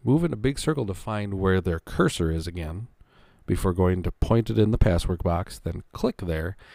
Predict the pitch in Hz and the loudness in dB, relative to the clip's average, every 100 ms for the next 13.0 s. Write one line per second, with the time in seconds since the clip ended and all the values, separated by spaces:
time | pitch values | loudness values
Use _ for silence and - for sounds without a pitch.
0 | - _ - - 101 - - 85 - 92 | -20 _ -8 -4 -2 2 2 2 -2 -6
1 | 95 - _ _ 95 95 135 233 170 117 | -8 -12 _ _ -8 0 0 2 4 4
2 | 101 - 95 92 90 87 85 82 95 - | 4 4 4 4 2 2 2 0 -2 -2
3 | 98 92 92 120 - 110 117 98 - 92 | -4 -4 -4 -4 0 0 2 0 0 -2
4 | 98 107 101 104 127 - - - 101 101 | -2 -2 -2 0 -4 -6 -4 0 0 2
5 | 92 87 87 87 90 - - _ _ _ | 2 2 -2 -2 -2 -8 -16 _ _ _
6 | _ - 101 95 95 90 - 101 95 95 | _ -4 -2 2 2 2 0 2 2 2
7 | 90 90 - 147 170 101 92 87 107 98 | 0 -2 -4 2 4 6 4 2 -2 -6
8 | - 92 92 90 - 95 98 92 90 90 | -4 -4 -2 -6 -4 -4 -2 -4 -4 -4
9 | 90 - 117 95 90 - 87 _ _ _ | -6 0 2 2 -2 -10 -18 _ _ _
10 | _ _ _ _ _ _ _ _ _ _ | _ _ _ _ _ _ _ _ _ _
11 | _ _ _ - - _ _ _ _ 92 | _ _ _ -20 -20 _ _ _ _ -2
12 | 92 92 113 - - 139 139 143 165 | 0 2 2 0 -2 0 2 2 2